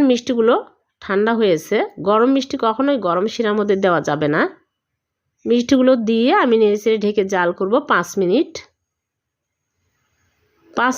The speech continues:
মিনিট জাল করে নিয়েছি, মিষ্টিগুলো হয়ে গেছে। এখন আমি চুলা থেকে নামিয়ে নিচ্ছি। চুলা থেকে নামিয়ে রেখে দিব সারা রাত। পরের দিন সকালে মিষ্টিগুলো আপনাদেরকে দেখাবো। ঢেকে রেখে দিচ্ছি।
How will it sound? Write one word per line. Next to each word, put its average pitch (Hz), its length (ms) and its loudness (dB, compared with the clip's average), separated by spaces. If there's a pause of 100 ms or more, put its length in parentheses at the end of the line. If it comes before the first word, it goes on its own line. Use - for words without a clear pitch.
মিনিট 277 340 4
জাল 196 240 0
করে 233 160 2
নিয়েছি, 185 400 0 (460)
মিষ্টিগুলো 226 540 -2
হয়ে 214 240 2
গেছে। 151 320 -2 (960)
এখন 233 220 0
আমি 254 160 2 (120)
চুলা 220 220 0
থেকে 220 220 -4
নামিয়ে 208 340 2
নিচ্ছি। 143 360 -4 (160)
চুলা 233 200 0
থেকে 262 280 -2
নামিয়ে 220 400 2
রেখে 190 280 -2
দিব 247 180 -2 (920)
সারা 190 420 -2
রাত। 139 220 -2 (180)
পরের 214 260 2
দিন 254 200 2
সকালে 214 420 -2
মিষ্টিগুলো 208 600 -2
আপনাদেরকে 185 540 -2 (600)
দেখাবো। 160 440 -4 (680)
ঢেকে 233 260 4
রেখে 214 240 2
দিচ্ছি। 240 360 -6